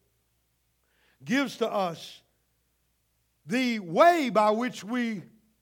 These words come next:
are back in relationship with Jesus. And that is by faith in Christ and what he did for us on the cross of Calvary. I want you to know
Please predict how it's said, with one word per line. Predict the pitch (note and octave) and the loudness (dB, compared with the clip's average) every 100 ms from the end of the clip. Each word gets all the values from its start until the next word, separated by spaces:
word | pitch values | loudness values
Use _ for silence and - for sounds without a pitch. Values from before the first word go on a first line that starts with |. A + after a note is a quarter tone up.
| _ _ | _ _
are | F#3 | -4
back | F3+ A3 G#3+ | 0 0 0
in | F#3 | -6
relationship | F#3 F3+ A#3 - F3+ D3+ F#3 D3+ | -4 -2 -4 -6 -12 -12 -12 -12
with | E3+ C3+ | -12 -12
Jesus. | F#3 B3 F#3+ - E3 - _ _ _ _ _ _ _ - | -10 -12 -14 -20 -20 -20 _ _ _ _ _ _ _ -14
And | D#3+ | -4
that | F3+ | -4
is | F3+ C3+ | -4 -6
by | E3+ D#3 | -6 -6
faith | - G#3+ F3 F3 | -6 -8 -8 -12
in | C#3+ | -16
Christ | D#3+ D#3+ D#3+ - | -10 -8 -10 -12
and | D#3 | -12
what | D3+ | -10
he | D#3 | -10
did | C#3+ D#3 | -10 -12
for | D#3+ F3+ | -12 -16
us | D#3 C#3 | -14 -14
on | D#3 | -16
the | C#3 | -16
cross | C#3 D#3 D3 | -12 -12 -12
of | D3+ - | -18 -14
Calvary. | F#3 F3 D#3+ E3+ D#3+ _ _ _ _ _ _ - | -10 -10 -12 -18 -20 _ _ _ _ _ _ -12
I | |
want | D#3+ F#3+ | -8 -6
you | F3 | -6
to | E3+ | -6
know | E3+ G3 E3+ C3+ | -6 -6 -6 -14